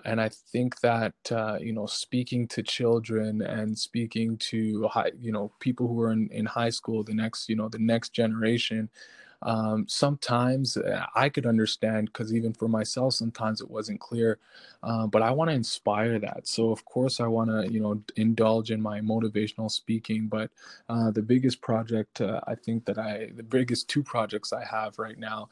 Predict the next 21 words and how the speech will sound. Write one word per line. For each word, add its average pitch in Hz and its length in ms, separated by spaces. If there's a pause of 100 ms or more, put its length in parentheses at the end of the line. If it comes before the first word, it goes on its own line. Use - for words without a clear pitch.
(360)
is, 113 460
one 117 280
is 107 200
opening, 110 600
um, 107 720
a 110 300
sports - 440
daycare 110 600 (160)
that's - 340 (360)
in 110 180
the, 110 260
in 113 160
the 113 80
mix 110 380
right 117 180
now, 110 380 (460)
and, 110 500
uh, 107 680
and 110 380
is, 107 540
uh, 107 300